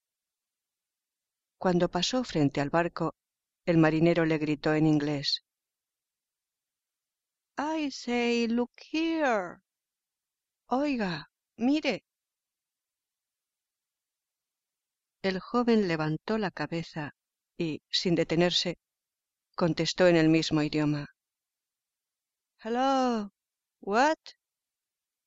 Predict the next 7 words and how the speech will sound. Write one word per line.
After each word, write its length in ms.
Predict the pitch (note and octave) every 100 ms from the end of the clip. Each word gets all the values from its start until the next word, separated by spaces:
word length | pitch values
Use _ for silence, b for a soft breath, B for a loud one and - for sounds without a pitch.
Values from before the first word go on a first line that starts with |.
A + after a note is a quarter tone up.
| _ _ _ _ -
"Hola, 440 | E3 G#3 F#3 - _ _ _ _ _
¿qué?". 360 | - E3 A3+ B3+ _ _ _ _ _ _ _ _ _ _ _ _ _ _ _ _ _ _ _ _ _ _
"Are 260 | D4+ E4+ F4+
you 140 | D#4+
hungry?". 720 | C4 A3 F#3+ F#3+ G3 A#3+ C#4+ - _ _ _ _ _ _ _ _ _ _
"¿Tiene 380 | - A3+ B3+ A#3+
hambre?". 480 | D#3+ D#3 D#3+ A3+